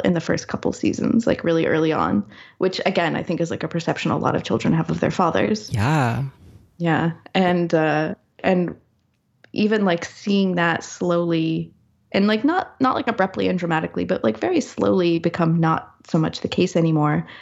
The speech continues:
Speaker 1: Like, that to me says so much about, like, the parental relationship that they're trying to model.
Speaker 2: Yeah, totally. I mean, like, in the arc of the show, yeah, he starts off,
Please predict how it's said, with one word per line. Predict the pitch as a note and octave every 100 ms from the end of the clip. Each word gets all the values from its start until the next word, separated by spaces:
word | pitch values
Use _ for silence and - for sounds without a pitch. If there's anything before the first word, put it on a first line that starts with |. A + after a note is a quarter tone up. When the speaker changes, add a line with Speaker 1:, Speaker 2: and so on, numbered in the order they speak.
| - -
Speaker 1:
Like, | D#3 D#3 - - - _ _
that | G3 G#3 G#3+
to | F3+
me | F3+
says | E3+ D#3 D#3+
so | D#3+
much | D3 D3
about, | - D3+
like, | - D3
the | -
parental | D3+ - E3 D#3 D#3+
relationship | D#3 D3+ D#3+ F3 E3 C#3+
that | E3
they're | D#3+
trying | E3 D#3 E3
to | E3
model. | D#3+ D#3+ E3 F3+ - - _ _ _ _ _ _ _ _ _
Speaker 2:
Yeah, | - E3 F#3
totally. | - F#3 G3+ C3+
I | A#2+
mean, | C#3
like, | C3+ B2+ - _ _ _ _ _ _ _ -
in | C3
the | C#3+ C#3 -
arc | B2+ B2+
of | C3
the | A#2+
show, | - D3+ D#3+ C3
yeah, | A#2 C#3+
he | B2+ A#2+ A2
starts | - B2+ A#2+
off, | A#2 A2+